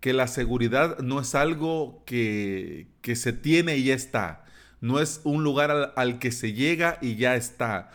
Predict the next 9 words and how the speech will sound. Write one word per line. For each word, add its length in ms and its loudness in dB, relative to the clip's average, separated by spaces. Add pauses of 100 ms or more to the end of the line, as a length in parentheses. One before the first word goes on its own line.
(240)
No 200 0
es 140 0
algo 460 2
que 760 2 (380)
compras 720 2
y 120 -4
ya 120 4
lo 140 0
tenés. 520 -4